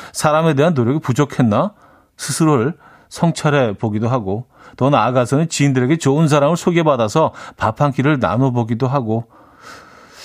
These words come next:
그러나 이런저런 노력들을 해봐도 참 제 인연 하나 찾는 게 저에겐, 어, 어려운 것 같아요. 얼마 전 스물, 스무 살 대학 동기로 만나 정말 소울메이트처럼 지냈던 남사친의 청첩장을 받았습니다. 그리고 이율배반적인 감정이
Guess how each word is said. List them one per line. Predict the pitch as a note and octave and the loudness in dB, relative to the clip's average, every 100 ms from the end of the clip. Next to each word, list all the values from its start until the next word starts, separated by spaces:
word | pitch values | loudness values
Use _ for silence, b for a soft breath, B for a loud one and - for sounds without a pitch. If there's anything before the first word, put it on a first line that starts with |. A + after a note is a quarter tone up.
| B B B | B B B
그러나 | - D#3 G3 | 0 2 4
이런저런 | F3 F3 F3+ G3+ | 4 4 4 4
노력들을 | D3 D#3+ F3+ E3 | 2 2 2 2
해봐도 | F#3 E3+ D3+ | 2 2 0
참 | - G#3+ G#3 | 0 0 0
제 | - D#3 | 2 2
인연 | B2 C3+ | 4 4
하나 | C3 | 2
찾는 | C#3+ - F3 D#3+ | 0 0 2 2
게 | C3 C#3 A#2+ | 2 2 0
저에겐, | B2+ A#2+ A2 A2 B2+ B2 B B B B | 0 0 0 2 0 0 B B B B
어, | F#2+ F#2+ | -2 0
어려운 | F2+ A#2 B2+ B2 | 0 0 0 0
것 | A#2 | 0
같아요. | G#2 - F#2+ F#2 _ _ _ - | -2 -2 -4 -4 _ _ _ -4
얼마 | F#2+ A2+ A#2+ | 0 2 2
전 | A2+ F#2+ | 0 -2
스물, | - C#3+ C#3 C#3 C3+ | -2 0 2 2 -2
스무 | - D#3+ C#3+ | -2 0 2
살 | D3+ D3+ | 2 2
대학 | B2 B2 C#3 | 2 0 0
동기로 | D3 C#3 D3+ | 0 2 2
만나 | C3+ B2+ D3+ | 2 2 2
정말 | C#3 B2+ D3 | 2 2 2
소울메이트처럼 | - F#3 G3+ G3 F3 - F3 F3 | 2 2 2 2 0 0 0 2
지냈던 | D#3+ D#3 - A#2+ E2 | 2 0 2 0 0
남사친의 | D#2 A2 C3+ B2 - B2+ | -2 0 -2 -2 -2 -2
청첩장을 | C3+ - F3 - - B2+ A2 B2+ | -2 -4 -4 -2 -2 0 0 0
받았습니다. | C3+ C3+ C3 C3+ G#2 D#2 - b b b b b | 0 0 0 -2 0 -2 -6 b b b b b
그리고 | - A2 | -2 0
이율배반적인 | C3 G2 D3 C3 A#2+ B2 A2+ A#2+ | 2 2 2 2 2 0 0 -2
감정이 | D3+ A#2+ A2+ A2 F#2 A#2+ | 0 0 2 0 0 -2